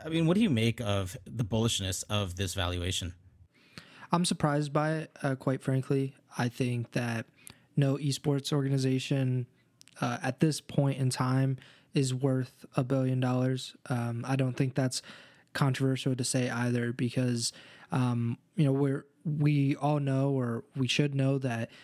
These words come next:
Speaker 2: uh, most, if not all of these organizations, uh, fail to be profitable, um, or have failed to be profitable at this point,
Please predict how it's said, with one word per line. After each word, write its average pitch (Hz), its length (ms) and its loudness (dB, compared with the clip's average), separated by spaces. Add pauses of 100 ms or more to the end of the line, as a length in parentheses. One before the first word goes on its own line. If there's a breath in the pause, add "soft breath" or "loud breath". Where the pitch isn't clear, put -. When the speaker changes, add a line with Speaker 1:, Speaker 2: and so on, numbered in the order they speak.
(320 loud breath)
Speaker 2:
uh, 120 480 0
most, 143 500 2
if 135 140 0
not 131 220 0
all 135 220 2
of 131 100 -4
these 127 400 0
organizations, 131 1040 0
uh, 120 240 -2
fail 131 260 0
to 123 80 -2
be 123 120 0
profitable, 127 720 -2 (380 loud breath)
um, 120 260 -2
or 127 140 0
have 123 320 -2
failed 123 240 -2
to 123 60 -6
be 120 120 0
profitable 120 580 -4
at 120 100 -8
this 123 140 -4
point, 135 380 -2